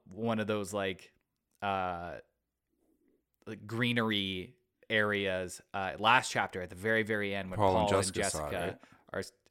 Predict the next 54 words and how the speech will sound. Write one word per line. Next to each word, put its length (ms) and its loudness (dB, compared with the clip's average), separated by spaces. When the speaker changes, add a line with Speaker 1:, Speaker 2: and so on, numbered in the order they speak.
Speaker 1:
yeah, 260 -2
they 140 -6
see, 240 -4
they 160 -8
look 180 -4
out 160 0
to 80 -10
the 120 -14
desert 480 -6
before 260 -8
they 100 -8
go 140 -8
to 60 -16
sleep. 280 -10
Speaker 2:
Mm-hmm. 220 -6
Speaker 1:
And 180 -18
yeah. 160 -12
And 120 2
that's 140 8
pretty 220 6
much 180 4
where 100 6
the 60 0
chapter 380 2
ends, 180 2
man. 240 0
That 80 4
was 100 8
a 60 -4
good 160 6
one. 220 -4
Speaker 2:
That's 120 -10
a 40 -8
good 200 -2
one. 260 -2
Speaker 1:
Got 120 -4
some 160 -6
loot. 260 0
We 60 -12
talked, 260 2
uh, 180 -4
we 80 -8
got 200 -4
some 360 -6
Eye 120 4
of 80 -2
the 80 -2
World 260 -2
in 80 -8
there. 140 -10
Speaker 2:
<clears throat> 140 0
I'm 500 6
loving 260 8
these, 100 8